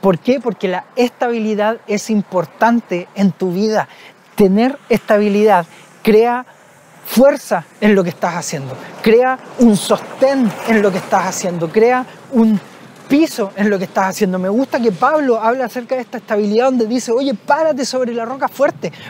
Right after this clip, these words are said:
párate sobre la roca que realmente es el fundamento de todo". Pero cuando te empiezas a parar en lugares inestables, claramente vamos a empezar a entender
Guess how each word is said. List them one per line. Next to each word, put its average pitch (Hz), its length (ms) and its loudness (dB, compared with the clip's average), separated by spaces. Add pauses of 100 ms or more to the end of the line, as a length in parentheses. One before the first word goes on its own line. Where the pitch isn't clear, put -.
párate 269 300 -2
sobre 233 320 -2
la 214 140 -2
roca 277 320 0
que 233 180 -4 (220)
realmente 277 920 2 (300)
es 247 320 0 (300)
el 226 260 2
fundamento 277 720 -2
de 226 140 2
todo". 277 320 -4 (600)
Pero 214 320 2 (400)
cuando 208 300 0
te 202 60 -4
empiezas 285 380 -6
a 294 100 -4
parar 233 280 -6
en 233 140 -2
lugares 226 320 -2
inestables, 233 840 -2 (460)
claramente 339 840 2 (280)
vamos 254 340 2
a 285 60 0
empezar 247 440 0
a 254 160 0 (840)
entender 220 640 4